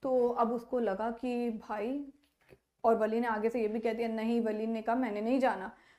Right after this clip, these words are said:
तो उसके बाद यहाँ पर क्या हुआ, तो कंडक्टर कहता, "क्या मसला हो गया, सब कुछ ठीक तो है ना?" तो वली ने कहा, "जस्ट मैं बस राइड करने आई थी।"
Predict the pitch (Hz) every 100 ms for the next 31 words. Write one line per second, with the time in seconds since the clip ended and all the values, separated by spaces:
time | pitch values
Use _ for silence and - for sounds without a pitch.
0 | _ _ 302 311 320 330 - - - 320
1 | - 392 247 240 240 269 240 190 185 _
2 | _ - 254 247 233 277 240 220 220 202
3 | 226 - - - _ _ 294 285 233 226
4 | 247 233 220 294 277 208 220 214 220 220
5 | 208 214 254 320 226 233 226 - 208 -
6 | 220 214 202 277 320 - - _ 320 262
7 | 262 302 311 330 262 262 269 294 220 220
8 | 233 202 202 208 208 214 208 202 214